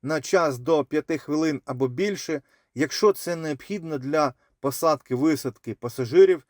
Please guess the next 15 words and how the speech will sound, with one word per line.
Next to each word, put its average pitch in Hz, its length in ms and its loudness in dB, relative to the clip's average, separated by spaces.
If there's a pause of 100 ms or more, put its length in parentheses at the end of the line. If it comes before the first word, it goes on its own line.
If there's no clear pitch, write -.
(260)
чи 170 260 -8
завантаження, 139 760 -4
розвантаження 127 720 -2
вантажу, 131 640 0 (360)
виконання 147 580 -2
вимог 139 420 -2
цих - 280 -8
правил, 165 500 0 (340)
надання 156 680 -2
переваги 143 540 0
в 120 80 -8
русі, 175 440 -2 (200)
виконання 151 640 -2
вимог 139 380 -2
регулювальника, 135 1000 0